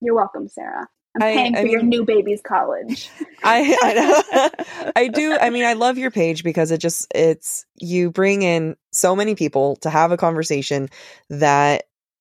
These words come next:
Speaker 2: you know, no one should ever be embarrassed about discussing literature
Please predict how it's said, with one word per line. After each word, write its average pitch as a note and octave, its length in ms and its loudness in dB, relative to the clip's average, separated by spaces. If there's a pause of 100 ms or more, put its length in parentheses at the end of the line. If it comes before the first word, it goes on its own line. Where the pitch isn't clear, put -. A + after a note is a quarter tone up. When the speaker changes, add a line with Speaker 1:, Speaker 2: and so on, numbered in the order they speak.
Speaker 2:
you F#3+ 160 -2
know, E3 140 0
no E3+ 220 2
one C#4 160 2
should - 200 -4
ever D3+ 220 4
be D3 260 -2
embarrassed C3+ 600 -2
about C3+ 400 0 (240)
discussing C#3 760 0
literature C3+ 520 0